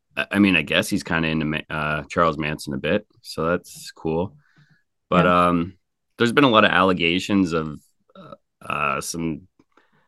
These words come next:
Speaker 1: sexual abuse and stuff like that coming out. I don't really follow Marilyn Manson that much, but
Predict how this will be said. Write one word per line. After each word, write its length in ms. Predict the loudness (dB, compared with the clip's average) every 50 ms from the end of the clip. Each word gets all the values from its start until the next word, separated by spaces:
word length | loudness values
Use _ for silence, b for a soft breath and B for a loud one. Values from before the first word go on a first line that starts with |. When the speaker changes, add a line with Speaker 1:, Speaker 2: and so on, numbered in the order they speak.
| _ _
Speaker 1:
sexual 520 | -10 -4 -2 -2 -2 -2 -4 -4 -2 -2 -2
abuse 480 | -4 -4 -6 -4 -4 -4 -4 -4 -6
and 100 | -8 -8
stuff 240 | -6 -2 -4 -4 -2 -2
like 160 | -6 -4 -2
that 320 | -2 0 0 0 -2 -2
coming 280 | -4 -4 -2 -2 -2 -4
out. 100 | -2 0 4
I 60 | 6
don't 220 | 6 6 6 4
really 200 | 2 0 -4 -4
follow 360 | -4 -6 -6 -4 -2 -2 -2
Marilyn 300 | -2 -2 -2 0 0 0
Manson 320 | -2 -2 -2 -4 -4 -6 -6
that 120 | -6 -4
much, 300 | -2 -2 -4 -4 -6 -10 -8
but 240 | -6 -6 -6 -8